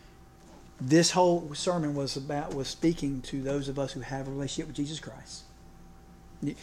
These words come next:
We can't, we don't walk a worthy life to gain salvation. Okay? So if that's you and you're like, "Man, I'll never live up to that, and I don't know what he's talking about," then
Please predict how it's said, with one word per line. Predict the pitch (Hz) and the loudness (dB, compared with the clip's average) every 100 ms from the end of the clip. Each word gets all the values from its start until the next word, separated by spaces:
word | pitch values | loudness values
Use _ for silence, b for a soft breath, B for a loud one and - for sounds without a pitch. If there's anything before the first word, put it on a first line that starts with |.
| B | B
We | 151 | 4
can't, | 151 190 165 B B | 6 4 4 B B
we | 147 | 6
don't | 170 185 | 8 6
walk | 233 139 170 185 185 | 0 8 12 12 10
a | 170 | 8
worthy | 147 165 185 160 160 135 B B | 8 8 8 8 6 4 B B
life | 147 156 180 175 147 - - - - - | 4 8 10 8 6 2 -10 -18 -8 2
to | 160 | 4
gain | 139 147 156 | 6 6 6
salvation. | 165 160 131 - 120 - - - - - - - | 4 4 2 0 -2 -6 -14 -20 -20 -20 -20 -12
Okay? | - 147 160 - - - - - | 0 2 2 -6 -20 -20 -18 -4
So | - 147 | 2 4
if | 127 | 4
that's | 160 170 - B B B | 4 4 0 B B B
you | 160 175 185 175 | 2 6 8 6
and | 156 | 4
you're | 156 | 2
like, | 151 | 0
"Man, | 156 160 | 0 0
I'll | 160 | 2
never | 151 139 | 2 2
live | 139 139 | 0 0
up | 165 | -2
to | 123 | -2
that, | 123 | -4
and | 131 | -2
I | |
don't | 147 | -2
know | 131 | -2
what | |
he's | 131 | -4
talking | 135 151 - | -4 -6 -6
about," | 113 113 113 - | -12 -12 -16 -12
then | 123 | -10